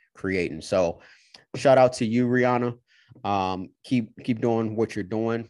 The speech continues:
I'm excited because I know we're gonna see even more Black artists, Black entertainers, and just Black people, period, creating generational wealth and providing wealth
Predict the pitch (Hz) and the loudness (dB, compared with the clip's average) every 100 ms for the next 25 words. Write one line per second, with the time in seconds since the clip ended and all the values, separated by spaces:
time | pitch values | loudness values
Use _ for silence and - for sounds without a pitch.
0 | _ 101 98 - 107 110 98 104 - 95 | _ -12 -10 -2 2 2 0 -4 -4 -4
1 | 90 - _ 95 104 101 101 98 95 90 | -6 -16 _ -6 -2 -2 -2 -2 -6 -8
2 | - 104 95 - 104 90 90 95 107 101 | -8 -6 -6 -6 -6 -6 -8 0 2 2
3 | 87 90 _ _ _ _ _ - 95 95 | 0 -6 _ _ _ _ _ -6 -2 0
4 | 90 - - 95 90 85 - - _ _ | -2 -6 -4 -4 -4 -6 -12 -18 _ _
5 | 104 95 92 - - _ 92 90 - 101 | -8 -2 -2 -4 -10 _ -12 -12 -8 -8
6 | 95 85 92 95 95 101 104 - 104 - | -6 -10 -12 -14 -4 -2 -2 -4 -8 -8
7 | - - 127 110 95 78 - _ - 107 | 0 2 2 2 2 -2 -8 _ -8 -4
8 | 98 82 85 90 104 98 95 104 - 95 | -4 -4 -12 -12 -8 -4 -2 -2 -4 -8
9 | 85 101 110 120 - _ - - - - | -4 0 2 0 -4 _ -20 -20 -20 -14
10 | - 92 90 85 82 - - 90 104 104 | -8 -4 -4 -6 -8 -12 -10 -4 0 2
11 | 82 92 98 101 95 | 0 -2 -2 -2 -2